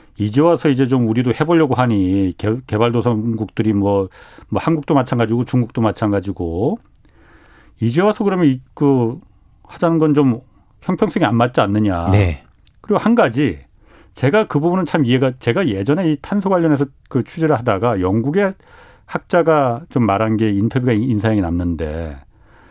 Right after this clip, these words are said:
Speaker 1: 지구를 다 같이 살리자는 명분을 누가 토를 달겠습니까?
Speaker 2: 그럼요.
Speaker 1: 다 같이 지구를 살리자라는 건 토를 달 수가 없는데, 탄소를 줄이고 저감하는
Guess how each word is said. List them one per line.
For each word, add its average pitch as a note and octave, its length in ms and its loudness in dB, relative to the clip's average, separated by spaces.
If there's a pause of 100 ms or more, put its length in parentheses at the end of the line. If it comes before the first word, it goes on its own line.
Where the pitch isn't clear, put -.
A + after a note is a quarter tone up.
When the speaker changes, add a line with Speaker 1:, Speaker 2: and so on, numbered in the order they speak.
(520)
Speaker 1:
지구를 E3+ 440 0
다 D#3 140 -2
같이 F3 180 0
살리자는 G3 480 -2
명분을 C#3 380 0
누가 D3+ 280 -2
토를 G#3+ 260 -2
달겠습니까? A#2 680 -2
Speaker 2:
그럼요. E2 460 0 (100)
Speaker 1:
다 A#2+ 120 -4
같이 F3 220 0
지구를 C#3+ 300 0
살리자라는 A2+ 580 0
건 C#3 160 0 (140)
토를 G#3 240 -2 (340)
달 B2 160 -2
수가 D3 180 0
없는데, G2 540 0 (1300)
탄소를 A3+ 760 2 (140)
줄이고 A2 680 -2
저감하는 D3 680 -2